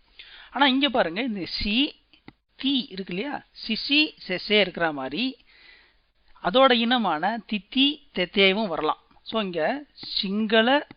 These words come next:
தீவினுக்கோர், இங்கேயும் மோனை இருக்கு. அதே மாதிரி சி, சே, இங்கேயும் மோனை இருக்கு. இந்த வரிய பாருங்க. "வங்கத்தில் ஓடி வரும் நீரின் மிகையால் மையத்து நாடுகளில் பயிர் செய்குவோம்." இங்க பாத்தீங்கன்னா வே இருக்கு.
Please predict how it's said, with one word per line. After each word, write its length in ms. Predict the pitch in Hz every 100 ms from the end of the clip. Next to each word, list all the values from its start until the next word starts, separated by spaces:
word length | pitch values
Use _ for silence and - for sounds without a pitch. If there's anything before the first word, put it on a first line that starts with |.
| _
தீவினுக்கோர், 560 | 214 208 202 185 - 170
இங்கேயும் 480 | 180 208 233 240 180
மோனை 180 | 180 165
இருக்கு. 380 | 143 - 269
அதே 260 | - 170 190
மாதிரி 380 | 190 196 254 277 - - -
சி, 460 | - - 262 415 -
சே, 340 | - 233 208
இங்கேயும் 420 | 170 190 208 220
மோனை 200 | 165 160
இருக்கு. 240 | 139 123 - _ _ _ - - _ _ - -
இந்த 220 | - 262 294
வரிய 280 | 240 214
பாருங்க. 400 | 180 151 135 - _ _ _ - - - -
"வங்கத்தில் 600 | 160 226 254 254 - 233
ஓடி 300 | 202 202 202
வரும் 260 | 196 190 180
நீரின் 400 | 175 196 185 170
மிகையால் 560 | 165 170 139 185 262 -
மையத்து 640 | 180 170 190 240 269 - 233
நாடுகளில் 560 | 202 185 180 185 240
பயிர் 260 | - 190 180
செய்குவோம்." 460 | 190 156 151 151 151
இங்க 180 | 160
பாத்தீங்கன்னா 580 | 170 202 208 180 151 220 135
வே 320 | 147 202 262
இருக்கு. 340 | 214 185 202